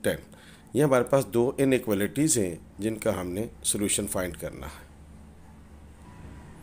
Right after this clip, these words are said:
आइए पहले हम इक्वेशन नंबर वन ले लेते हैं। जैसा कि हमने, अ, एक्सरसाइज नाइन पॉइंट वन में और नाइन पॉइंट टू में डिस्कस किया था, तो मेन, अ, जो ऑब्जेक्टिव है,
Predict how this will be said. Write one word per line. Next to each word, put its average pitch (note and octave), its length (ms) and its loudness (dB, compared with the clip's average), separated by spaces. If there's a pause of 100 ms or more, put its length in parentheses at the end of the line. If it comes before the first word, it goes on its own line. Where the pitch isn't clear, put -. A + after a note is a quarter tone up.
(720)
आइए C3 320 8 (280)
पहले A2 220 8
हम A2 200 6
इक्वेशन G2+ 340 6
नंबर F#2 220 6
वन E2+ 140 4
ले F2+ 140 2
लेते F#2+ 320 2
हैं। B2+ 220 0 (440)
जैसा A#2+ 260 6
कि F3+ 100 4
हमने, D#3 400 8
अ, A#2+ 380 6
एक्सरसाइज B2 580 4
नाइन A2+ 280 2
पॉइंट G#2+ 240 2
वन G#2+ 200 4
में A#2 240 4
और G2+ 180 6
नाइन G#2 280 6
पॉइंट G#2+ 300 4
टू B2 140 4
में A#2 140 2
डिस्कस G2+ 400 2
किया C3 200 2
था, F#2 340 -2 (380)
तो C3 80 4
मेन, D3 440 6
अ, - 40 -4 (460)
जो A#2+ 380 4
ऑब्जेक्टिव A2+ 580 2
है, G#2+ 320 6